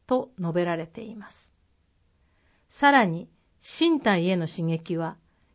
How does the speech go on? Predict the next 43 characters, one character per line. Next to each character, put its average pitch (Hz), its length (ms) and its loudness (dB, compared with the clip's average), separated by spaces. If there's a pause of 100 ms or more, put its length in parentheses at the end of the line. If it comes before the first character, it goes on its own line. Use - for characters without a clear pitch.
認 269 220 4
知 - 160 -8
機 294 160 2
能 190 240 4
に 160 280 -6
重 214 340 2
要 202 240 6
な 180 260 -2 (360)
ア - 80 -4
セ 294 180 2
チ 294 160 0
ル 277 140 2
コ 285 140 4
リ 240 140 4
ン 170 120 0
の 156 120 -2
分 170 220 -2
泌 170 280 -4
を 160 160 -6 (420)
海 285 280 6
馬 175 180 2
や 175 220 -6 (300)
大 269 320 4
脳 285 240 4
皮 277 240 0
質 - 260 -10
で 165 100 0
高 180 320 -4
め、 165 220 -10 (420)
そ 214 220 2
れ 254 140 8
に 247 140 6
よ 226 120 4
っ 220 80 -6
て - 400 -6 (400)
脳 285 240 6
血 285 320 2
流 175 240 2
増 220 260 6
加 247 140 2
作 233 200 4
用 160 240 2
や - 220 -10